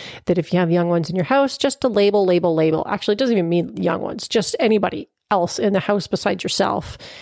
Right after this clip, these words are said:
so that nobody eats something inadvertently and gets too high,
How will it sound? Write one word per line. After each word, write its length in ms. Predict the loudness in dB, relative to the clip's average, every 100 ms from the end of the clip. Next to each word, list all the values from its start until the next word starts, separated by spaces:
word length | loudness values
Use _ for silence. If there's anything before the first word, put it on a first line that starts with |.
| -20 -20 _
so 240 | -2 0
that 220 | 0 0
nobody 320 | 0 0 0 -2 0
eats 580 | 0 -2 -4 -4 -6 -12 _ _ -2
something 440 | -2 0 0 0
inadvertently 840 | 2 0 2 0 2 0 2 0
and 500 | 0 0 2 2 0
gets 420 | -2 -2 -2 -8
too 340 | -6 -2 0 0
high, 440 | 2 2 4 2